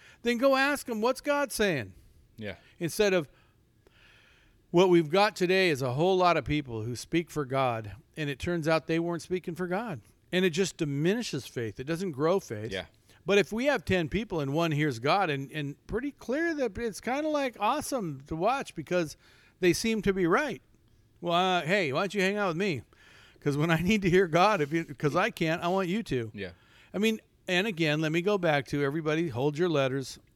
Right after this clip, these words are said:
Speaker 1: on that subject. I believe everyone can hear God. I just don't believe we all do. And I don't believe everyone has learned yet. And we're all in different processes. But if somebody's ahead of the game and got there first and they can hear God,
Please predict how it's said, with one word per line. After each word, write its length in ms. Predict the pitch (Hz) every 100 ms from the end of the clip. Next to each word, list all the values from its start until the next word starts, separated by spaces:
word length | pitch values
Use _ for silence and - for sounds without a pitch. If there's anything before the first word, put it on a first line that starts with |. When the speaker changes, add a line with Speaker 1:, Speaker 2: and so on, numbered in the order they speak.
| -
Speaker 1:
on 160 | 143 135
that 200 | 135 143
subject. 520 | - 131 120 127 113 -
I 200 | 143 135
believe 360 | 143 190 196 185
everyone 460 | 190 214 208 214
can 160 | 175 185
hear 180 | 180 165
God. 460 | 151 190 170 127 -
I 120 | 151
just 220 | 165 -
don't 220 | 175 170 160
believe 220 | 165 143
we 120 | 139
all 180 | 143 143
do. 340 | 127 165 131 107 _ - - - -
And 140 | 156 151
I 40 |
don't 240 | 156 165
believe 220 | 151 156 147
everyone 500 | 160 160 156 151 143
has 240 | 131 113
learned 320 | 135 175 165
yet. 280 | 117 117 120 _ _ - - -
And 120 | 147
we're 140 | 151
all 180 | 156 165
in 100 | 156
different 280 | 147 139 123
processes. 680 | 175 196 180 135 117 123 113
But 180 | 135 139
if 120 | 123
somebody's 440 | 196 214 208 160
ahead 260 | 135 143 151
of 60 |
the 80 | 135
game 340 | 120 151 202 156
and 100 | 135
got 220 | 151 151
there 120 | 139
first 400 | - 214 196 -
and 100 | 139
they 120 | 139 147
can 140 | 135
hear 160 | 131 127
God, 360 | 156 202 165